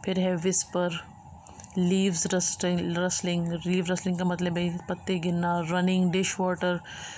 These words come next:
पानी का बहना। तो इन सब चीज़ों से आवाज़ निकलती है। अब silence, लेकिन इस आवाज़ को हम कैसे नापते हैं? इसको हम डीबी में नापते हैं। Volume के साथ, sound के साथ हम हमेशा लिखते हैं डीबी।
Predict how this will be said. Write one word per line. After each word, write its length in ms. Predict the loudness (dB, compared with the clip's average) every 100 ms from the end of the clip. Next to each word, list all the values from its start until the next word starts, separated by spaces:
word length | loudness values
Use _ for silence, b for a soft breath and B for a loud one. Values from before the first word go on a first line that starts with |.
| B B B -20 0
पानी 280 | 2 4 2
का 180 | 2 0
बहना। 680 | 2 4 4 4 2 -4 -14 -20 -8
तो 80 | -6 0
इन 100 | 2 4
सब 200 | 2 0
चीज़ों 300 | 0 2 2
से 260 | 2 0 -2 -8 0
आवाज़ 400 | 2 4 2 0
निकलती 440 | -2 -2 -6 -4
है। 100 | -4
अब 160 | -4 -4
silence, 640 | -2 2 2 4 2 2
लेकिन 260 | -2 -2 -4 -4 -4
इस 180 | -2 0 2
आवाज़ 320 | 4 4 2
को 60 | 0
हम 160 | 0
कैसे 320 | 2 0 0 2
नापते 360 | 2 2 -2
हैं? 100 | 0
इसको 260 | 0 -2 0
हम 160 | 2 2 4
डीबी 320 | 6 6 6
में 140 | 4
नापते 340 | 2 -2 -2 -2
हैं। 120 | 0
Volume 520 | 2 2 2 2 2
के 140 | 2 0
साथ, 320 | 0 -2 0
sound 260 | 2 2
के 100 | 2
साथ 160 | 0 0 0
हम 140 | 0
हमेशा 320 | 2 0 0
लिखते 260 | -2 -2 -2
हैं 220 | 0 2
डीबी। 300 | 4 4 2